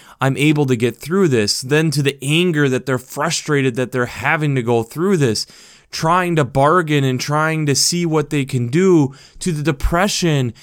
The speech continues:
and low mood of, "I'm never gonna be able to do this again," to the acceptance of not only of the injury, but the acceptance of where they're at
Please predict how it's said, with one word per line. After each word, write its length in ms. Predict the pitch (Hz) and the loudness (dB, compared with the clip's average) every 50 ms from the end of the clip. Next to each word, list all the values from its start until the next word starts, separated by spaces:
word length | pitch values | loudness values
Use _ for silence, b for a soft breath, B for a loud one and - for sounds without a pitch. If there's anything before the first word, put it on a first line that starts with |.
| B B B | B B B
and 240 | 123 135 139 147 | -4 -2 0 2
low 240 | 151 165 180 190 180 | 2 2 4 4 2
mood 520 | 160 151 151 165 185 190 185 180 165 156 156 | 2 4 4 4 4 6 6 6 6 4 2
of, 360 | - 135 139 139 131 117 b b b b b b b b | 0 0 2 2 2 0 b b b b b b b b
"I'm 220 | 147 165 165 160 | 0 2 4 4
never 260 | 165 180 180 175 185 | 4 4 4 2 0
gonna 160 | 156 160 156 | 0 0 2
be 120 | 143 143 139 | 2 2 2
able 160 | 143 139 135 | 2 2 2
to 80 | 131 120 | 0 2
do 200 | 110 143 165 185 | 2 2 2 2
this 240 | 156 156 139 - - | 2 0 0 0 -2
again," 560 | 127 110 117 143 160 165 165 156 139 123 113 b b b b b b b | -2 -2 0 0 0 2 2 0 0 -2 -4 b b b b b b b
to 100 | - 160 | -6 -4
the 180 | 160 160 175 170 | -2 2 2 2
acceptance 800 | 156 - - - - 214 233 240 - - 214 190 170 151 - | 2 2 0 0 2 0 0 -2 0 0 0 0 2 0 0
of 200 | 170 151 147 135 143 B B B B | -2 0 -2 -2 -6 B B B B
not 300 | - 151 180 202 220 208 | -4 -2 0 2 2 2
only 460 | 202 196 190 180 175 160 147 139 - - _ - | 2 2 2 2 2 0 0 -2 -4 -10 _ 0
of 360 | 156 180 196 185 156 139 131 | 2 2 2 0 -2 -6 -4
the 140 | 135 139 139 | -2 -2 -2
injury, 760 | 139 147 160 185 208 208 170 151 131 120 110 98 92 90 85 b b b b b | -2 -2 0 0 0 0 0 0 -2 -2 0 -2 -4 -6 -8 b b b b b
but 140 | - 143 135 | -14 -8 0
the 120 | 165 170 | 2 2
acceptance 720 | 165 160 - - - 196 196 208 208 - 202 175 156 - | 2 2 2 0 2 2 0 -2 -2 -2 0 0 0 -2
of 200 | - - 151 127 | -2 -4 -4 -4
where 440 | 131 117 107 107 135 151 180 190 190 | -4 -6 -2 2 2 4 4 4 2
they're 360 | 180 147 151 143 135 135 135 - | 0 2 2 2 2 0 -2 -4
at 380 | - 143 147 151 151 156 151 | -6 -4 -2 0 -2 -2 -4